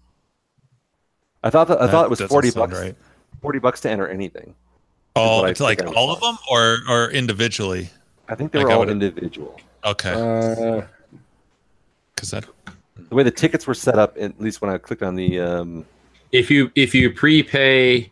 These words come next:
Speaker 3: before February twenty-eighth, it's forty dollars per event.
Speaker 1: Yeah,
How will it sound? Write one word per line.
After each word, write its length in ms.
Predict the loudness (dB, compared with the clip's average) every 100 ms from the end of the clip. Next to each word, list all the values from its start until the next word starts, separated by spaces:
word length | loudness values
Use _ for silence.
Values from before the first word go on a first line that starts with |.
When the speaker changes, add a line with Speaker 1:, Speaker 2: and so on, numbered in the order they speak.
| _ -20 -20 -20 _
Speaker 3:
before 880 | -6 -4 0 2 4 4 4 2 -2 -12 -20 -20 -18 -20 _
February 340 | 0 2 2 0
twenty-eighth, 500 | -2 0 0 0 -4
it's 140 | -10
forty 260 | -2 -2 0
dollars 320 | -2 -2 -4
per 260 | _ -2 -2
event. 280 | -4 -8 -10 _ _ _ _ -6
Speaker 1:
Yeah, 160 | -6